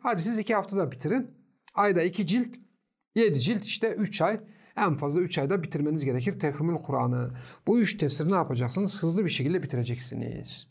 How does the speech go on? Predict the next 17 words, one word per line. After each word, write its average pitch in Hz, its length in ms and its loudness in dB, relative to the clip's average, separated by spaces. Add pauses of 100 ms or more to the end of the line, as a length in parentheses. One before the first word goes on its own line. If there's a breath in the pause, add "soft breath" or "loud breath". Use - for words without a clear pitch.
Bu 202 120 4
üç 202 120 2
tefsir 190 360 0
bittikten - 440 -2
sonra 170 520 0 (360 loud breath)
şimdi 170 300 4
artık 165 520 0 (180 loud breath)
ayetleri 151 580 2
biliyoruz. 165 540 2
Ayetler 147 420 2
zihnimizde 139 600 0
derlendi. 143 680 0 (220 loud breath)
Sebebi 190 420 2
nüzullere 170 600 0 (260)
kısmen 180 320 4
hakim 156 480 -2
olduk. 131 480 0